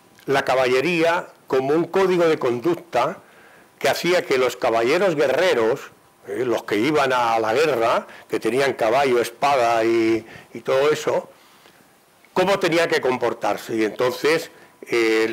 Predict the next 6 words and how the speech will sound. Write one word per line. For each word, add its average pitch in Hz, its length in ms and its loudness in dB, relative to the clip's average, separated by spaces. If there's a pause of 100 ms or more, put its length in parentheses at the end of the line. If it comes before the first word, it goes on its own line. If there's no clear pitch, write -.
la 101 180 -4
caballería, 135 920 0 (420)
eh, 110 400 -6
habla 131 600 0
del 110 260 -2
honor 139 520 0